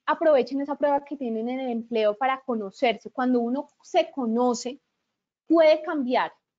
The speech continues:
¿sí? Cuando uno se conoce, puede fortalecer esas cosas que nos permiten ser exitosos, pero también nos permite cambiar esas cosas que nos debilitan y nos quitan,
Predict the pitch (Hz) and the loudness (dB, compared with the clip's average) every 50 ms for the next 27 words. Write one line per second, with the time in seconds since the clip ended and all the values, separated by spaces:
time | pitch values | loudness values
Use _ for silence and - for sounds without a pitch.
0 | _ _ _ - 277 302 - - 269 269 262 240 240 254 285 - 349 349 359 - | _ _ _ -6 -6 -4 -4 -4 -4 -2 -2 -4 -4 -6 -6 -4 -6 -6 -4 -4
1 | 285 254 254 247 269 294 - 392 403 - 311 262 254 262 262 - 330 311 311 - | -4 -2 -2 -2 -4 -4 -6 -10 -6 -4 -2 0 0 -2 0 0 0 0 0 -2
2 | - 277 262 254 233 220 214 - 269 262 349 403 - _ _ _ _ _ _ _ | -2 -2 -2 0 -2 -2 -2 -2 0 0 0 0 -4 _ _ _ _ _ _ _
3 | - 240 254 262 269 269 - - 311 285 277 277 294 294 _ - 311 302 285 277 | -10 -8 -6 -6 -6 -6 -4 0 0 0 2 0 -4 -8 _ -6 -6 -4 -6 -8
4 | - _ - 233 220 220 220 226 233 233 254 254 254 254 262 269 269 269 277 269 | -10 _ -8 -6 -4 -4 -4 -4 -2 -2 -2 -4 -4 -4 -4 -2 -2 -2 -2 -4
5 | - _ _ _ _ _ - 247 220 220 - 233 220 202 202 - _ _ _ _ | -10 _ _ _ _ _ -8 -8 -8 -4 -2 -2 -2 -2 -4 -8 _ _ _ _
6 | _ _ _ _ _ - 240 247 233 240 233 226 226 220 226 233 247 247 - 285 | _ _ _ _ _ 0 0 0 0 0 0 0 0 0 0 -2 -4 -4 -2 -2
7 | 262 247 233 226 220 226 226 226 - 262 254 240 226 196 185 196 - 233 226 _ | 0 2 0 0 -2 -4 -6 -6 -4 -2 0 2 2 0 0 -2 -2 -4 -6 _
8 | - 247 240 233 247 247 _ 269 262 262 247 220 220 208 214 208 196 196 208 214 | -2 -2 -2 -2 -4 -6 _ -4 -2 -2 0 0 2 2 0 0 -2 -2 -2 -2
9 | 214 - - 226 247 254 254 240 233 - - - 208 196 - 196 202 220 226 | -2 -2 -2 -2 0 0 0 0 -2 -4 -6 -6 -6 -4 -6 -6 -6 -8 -10